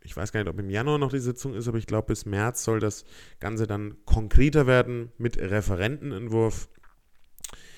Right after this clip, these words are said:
für eine Überarbeitung und vielleicht kommt dann auch in Deutschland das Einwanderungssystem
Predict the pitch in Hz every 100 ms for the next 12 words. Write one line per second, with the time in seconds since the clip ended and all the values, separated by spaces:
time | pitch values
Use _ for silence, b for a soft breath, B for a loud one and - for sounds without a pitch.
0 | B B - - 127 92 117 95 92 87
1 | 113 123 - 117 117 117 - - 98 -
2 | 85 95 104 - - 101 101 101 98 82
3 | 85 85 87 - 131 135 135 - - -
4 | - - _ _ _ _ - _ _ _
5 | _ _ _ _ _ - - 92 - 87
6 | 87 90 82 82 82 80 82 - 78 73